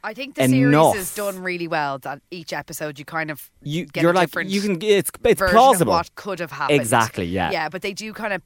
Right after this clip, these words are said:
Speaker 1: poo-poo it in a little way
Speaker 2: Yes.
Speaker 1: subtly, and I feel like maybe in the next episode we
Speaker 2: Yeah,
Speaker 1: might get
Speaker 2: I'm
Speaker 1: a bit
Speaker 2: sure
Speaker 1: more,
Speaker 2: I'll
Speaker 1: but I'm
Speaker 2: change my
Speaker 1: really
Speaker 2: mind.
Speaker 1: enjoying it.
Speaker 2: Uh, really enjoying it as well. So The Staircase, two more episodes to come on now, out, uh, this Thursday and next. There's eight in total, and it'll be done.
Speaker 1: Oh, I love a Thursday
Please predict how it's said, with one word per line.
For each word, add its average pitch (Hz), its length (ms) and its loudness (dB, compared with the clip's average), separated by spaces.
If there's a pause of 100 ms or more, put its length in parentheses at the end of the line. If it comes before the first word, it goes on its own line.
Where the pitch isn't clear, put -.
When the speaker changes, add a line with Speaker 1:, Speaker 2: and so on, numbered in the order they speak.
Speaker 1:
poo-poo 185 480 -8
it - 400 -8
in 170 100 -10
a 160 60 -10
little 165 260 -8
way 160 140 -2
Speaker 2:
Yes. 123 380 2
Speaker 1:
subtly, 247 320 -6
and 190 140 -2
I 175 60 -4
feel 190 240 -6
like 185 160 -2
maybe 170 220 -8
in 165 40 -6
the 160 60 -10
next 156 320 -8
episode 139 540 -10
we 98 140 -8
Speaker 2:
Yeah, 90 120 0
Speaker 1:
might - 80 -6
get 147 120 -4
Speaker 2:
I'm 110 40 0
Speaker 1:
a - 40 0
bit 104 80 -4
Speaker 2:
sure 113 120 2
Speaker 1:
more, 104 80 4
Speaker 2:
I'll 98 80 2
Speaker 1:
but 95 120 -4
I'm 101 80 2
Speaker 2:
change 90 120 -2
my 98 80 0
Speaker 1:
really 101 140 2
Speaker 2:
mind. 92 180 2
Speaker 1:
enjoying 156 380 -4
it. - 240 -12
Speaker 2:
Uh, 113 180 2
really 147 240 4
enjoying 131 260 4
it 117 60 2
as 110 80 -2
well. 123 160 4
So 131 100 0
The 110 100 -4
Staircase, 139 360 4
two 196 220 6
more 175 160 6
episodes 139 400 2
to 123 80 -4
come 135 180 4
on 120 160 4
now, 120 320 6
out, - 380 2
uh, 113 560 4
this 117 240 -4
Thursday 113 280 2
and 107 160 0
next. - 380 -4
There's 101 220 -6
eight 110 160 -2
in 101 80 -6
total, 95 280 -4
and 95 140 -6
it'll 92 160 -10
be 104 100 -8
done. 147 200 -8 (280)
Speaker 1:
Oh, - 40 -20
I - 280 -20
love - 140 -20
a - 100 -20
Thursday - 360 -20